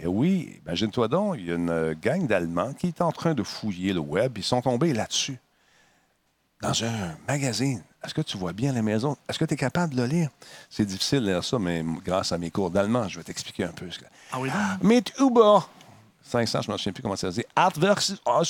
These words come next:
Speaker 1: Diablo deux, Death deux. En tout cas, c'est ce que ça dit. C'est à partir de novembre. Euh, là, c'était la traduction libre. Nouveau dans le monde de, de, de la commande.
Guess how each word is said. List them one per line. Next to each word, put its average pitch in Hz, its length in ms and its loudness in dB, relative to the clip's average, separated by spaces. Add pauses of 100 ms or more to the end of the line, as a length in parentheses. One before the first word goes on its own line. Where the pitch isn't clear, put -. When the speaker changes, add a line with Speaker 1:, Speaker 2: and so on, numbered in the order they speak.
(460)
Speaker 1:
Diablo 151 560 6
deux, 175 300 2
Death 135 380 2
deux. 135 60 2
En 113 100 2
tout 110 160 2
cas, 113 100 6
c'est - 120 -2
ce - 80 0
que 202 80 2
ça 127 160 2
dit. 110 160 2
C'est 135 120 4
à 95 60 4
partir 151 340 2
de 110 100 4
novembre. 92 640 2 (640)
Euh, 76 600 -4
là, 110 100 0
c'était 90 340 -4
la 95 120 -4
traduction 104 480 -2
libre. 117 220 -2
Nouveau 147 300 6
dans 110 180 4
le 98 100 4
monde 120 320 4
de, 90 200 2
de, 85 360 0
de 82 120 -4
la 85 120 0
commande. 156 640 0